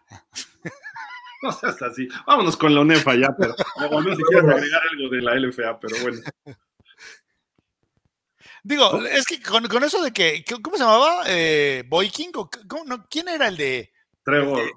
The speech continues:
Speaker 2: Trevor
Speaker 1: el de
Speaker 2: Boykin,
Speaker 1: los,
Speaker 2: ¿no?
Speaker 1: el de los galgos? ¿Quién era el de los galgos?
Speaker 2: Boykin, ¿no?
Speaker 1: Boykin, era el que vivía arriba de un congal, ¿no? <laughs>
Speaker 2: No sé.
Speaker 1: Pues digo,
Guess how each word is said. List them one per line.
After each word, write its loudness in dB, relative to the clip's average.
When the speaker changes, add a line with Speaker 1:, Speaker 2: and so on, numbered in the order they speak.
Speaker 2:
Trevor -2
Speaker 1:
el -2
de -2
Speaker 2:
Boykin, -2
Speaker 1:
los, -10
Speaker 2:
¿no? -20
Speaker 1:
el -8
de -2
los -8
galgos? -2
¿Quién -8
era -4
el -6
de -2
los -8
galgos? -8
Speaker 2:
Boykin, 0
¿no? -6
Speaker 1:
Boykin, -2
era 0
el -2
que 0
vivía 2
arriba 2
de -2
un -8
congal, 0
¿no? -6
<laughs> -14
Speaker 2:
No -2
sé. -8
Speaker 1:
Pues 0
digo, 2